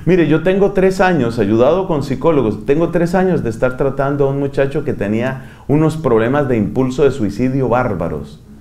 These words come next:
Y unas crisis, pero bueno, ustedes saben de eso lo mismo que yo,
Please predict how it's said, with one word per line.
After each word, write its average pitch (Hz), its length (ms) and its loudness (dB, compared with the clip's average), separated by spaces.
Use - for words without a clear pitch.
Y 135 100 4
unas 175 360 2
crisis, 190 720 -2
pero 147 480 2
bueno, 147 420 0
ustedes 208 320 0
saben 170 300 2
de 143 100 6
eso 147 160 2
lo 127 100 2
mismo 123 320 0
que 107 140 0
yo, 113 300 4